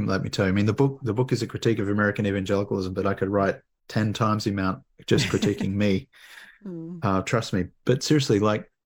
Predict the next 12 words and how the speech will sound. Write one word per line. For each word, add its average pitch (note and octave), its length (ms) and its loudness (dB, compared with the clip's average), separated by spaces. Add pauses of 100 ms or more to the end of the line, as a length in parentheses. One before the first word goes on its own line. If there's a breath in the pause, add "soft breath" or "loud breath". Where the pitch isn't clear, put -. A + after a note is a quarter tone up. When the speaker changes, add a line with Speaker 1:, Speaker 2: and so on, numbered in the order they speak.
(120)
Speaker 1:
you A#2 140 -2
can A2+ 160 0
only B2 320 4
really G2+ 640 2 (420)
learn G#2 240 2
from A2 220 0
Jesus - 640 -4
if - 180 -12
you, F#2+ 140 -2 (200)
if - 160 -10
you're - 160 -2
open. F#2 400 -4